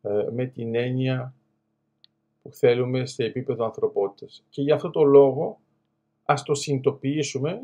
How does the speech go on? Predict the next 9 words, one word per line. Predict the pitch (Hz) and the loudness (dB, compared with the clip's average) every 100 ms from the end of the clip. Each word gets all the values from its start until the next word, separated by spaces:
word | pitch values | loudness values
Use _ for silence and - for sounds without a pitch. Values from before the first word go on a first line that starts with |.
| - | -4
και | 143 | -2
ας | 131 | -2
σκεφτόμαστε | - - - 160 151 127 - 120 110 | -2 -4 -2 -2 -2 -2 -2 -2 -2
με | 120 131 | -2 -2
αυτόν | 117 - 143 131 | -2 -4 -6 -4
τον | 113 | -6
τρόπο, | 104 110 104 - 160 202 _ _ _ _ _ | -2 2 0 0 -6 -6 _ _ _ _ _
γιατί | - 139 139 | 6 6 6
κάνοντας | 135 151 170 165 151 143 - | 0 0 0 0 -2 -2 -10